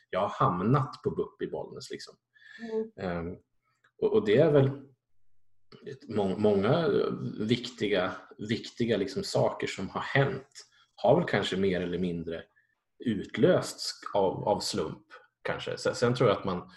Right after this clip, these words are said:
Speaker 1: man gör ju såklart väldigt mycket val också, men,
Speaker 2: Mm.
Speaker 1: men, men, men mycket utav, mycket utav livet händer nog bara.
Speaker 2: Ja, men precis. Att det, det liksom är följdverkningar. Men det här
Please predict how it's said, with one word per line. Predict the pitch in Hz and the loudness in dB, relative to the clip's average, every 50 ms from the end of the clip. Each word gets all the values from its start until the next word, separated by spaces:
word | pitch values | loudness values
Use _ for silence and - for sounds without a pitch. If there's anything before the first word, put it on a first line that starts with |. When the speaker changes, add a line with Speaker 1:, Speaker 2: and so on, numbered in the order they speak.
| - - - _ _ | -20 -20 -20 _ _
Speaker 1:
man | - 104 98 | 2 2 4
gör | 92 | 4
ju | 90 87 | 2 0
såklart | - - - 87 87 - - | -2 -2 -2 -2 -2 2 2
väldigt | 90 85 82 - | 2 2 2 -2
mycket | 85 80 - 82 78 | -6 -6 -4 -4 -2
val | 85 87 78 80 80 80 | -2 0 0 0 0 0
också, | 87 - - - - - 135 - - - | -2 -4 -4 -6 0 0 0 0 0 -6
men, | 98 92 85 - - _ _ _ - - _ _ | -6 -6 -6 -8 -14 _ _ _ -20 -20 _ _
Speaker 2:
Mm. | 208 196 190 | -10 -6 -4
Speaker 1:
men, | 101 95 95 | -2 -4 -2
men, | - 98 98 - | -2 -4 -4 -4
men | 98 101 101 | -4 -4 -2
mycket | 107 107 107 - _ - 123 139 | -2 -2 -4 -4 _ 2 2 2
utav, | 135 - - 101 95 92 - - | 2 2 0 2 2 0 -2 0
mycket | 110 107 107 - 131 | -2 0 4 4 4
utav | 135 - - 98 | 6 6 4 4
livet | 98 92 92 92 92 - - - - - - - _ _ _ _ _ _ _ | 4 2 2 0 0 -4 -4 -12 -16 -18 -18 -18 _ _ _ _ _ _ _
händer | - - 131 170 175 135 95 | 2 4 6 8 8 6 4
nog | 85 82 85 85 - - - - _ _ _ _ _ _ | 2 0 -4 -4 -6 -10 -16 -20 _ _ _ _ _ _
bara. | - 85 78 - - - - - - _ - _ _ _ _ _ _ | 2 4 4 2 0 -4 -6 -12 -20 _ -20 _ _ _ _ _ _
Speaker 2:
Ja, | 214 202 185 | -4 -2 0
men | 180 175 | 0 -2
precis. | 170 - - - - - - - - | -4 -6 -12 -14 -14 -16 -16 -16 -18
Att | - - | -16 -10
det, | - 180 180 - - - 202 196 _ _ _ - _ | -8 -6 -4 -2 -4 -4 -6 -8 _ _ _ -20 _
det | 196 202 190 | -4 -4 -2
liksom | 160 175 175 180 175 | -2 -4 -4 -4 -6
är | 170 - | -6 -4
följdverkningar. | - 196 175 170 170 175 180 196 196 196 202 202 _ 175 170 - - | -2 -2 0 0 0 0 2 4 4 2 2 -2 _ -4 -4 -2 -2
Men | 190 202 208 202 196 | 0 0 0 2 2
det | 220 | 2
här | 233 233 233 | 2 0 0